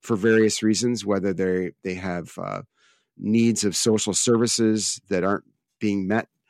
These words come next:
or they can't afford to rent apartments in the open market, are, are living in tents in Humboldt Park, in my neighborhood in Rogers Park. There, people have been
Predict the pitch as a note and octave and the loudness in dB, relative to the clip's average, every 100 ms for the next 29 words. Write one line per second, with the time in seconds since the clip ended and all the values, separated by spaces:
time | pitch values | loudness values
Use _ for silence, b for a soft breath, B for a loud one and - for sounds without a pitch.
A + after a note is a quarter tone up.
0 | _ _ - G2 G2 F#2+ G2 F#2+ - A#2 | _ _ -4 0 2 2 0 -2 -4 -2
1 | G#2+ E2+ - - G#2+ G#2+ A2 A2 - F#2 | -2 -4 -14 -2 2 4 4 0 -4 -2
2 | F#2 G2 F#2+ - - G#2+ G2 G2 F2+ - | 0 -2 -2 -8 -4 -4 -2 -4 -6 -8
3 | - F#2 F2 D#2+ - G2+ G2 F#2 F2+ G2+ | -8 -6 -4 -6 -4 -4 -4 -4 -2 -2
4 | - D3 B B - A#2+ A#2 C#3 C#3+ D3 | 0 -2 B B -2 2 4 6 6 6
5 | C#3 C3+ - E3+ G#2+ - - G2+ G2 - | 4 2 0 -2 -2 -6 -6 -6 -6 -2
6 | C3+ B2+ A#2 - C3+ F2 - F#2 G2 G#2 | -2 0 -2 -2 -4 -4 -6 -4 -2 0
7 | G#2 G2 G2 F#2+ G2+ A2+ G#2+ F#2 - E2+ | 0 0 -2 -2 0 0 -2 -6 -6 -6
8 | D2+ E2+ E2 G#2+ - F2 - F#2 F2 | -6 -12 -10 -8 -8 -8 -8 -8 -8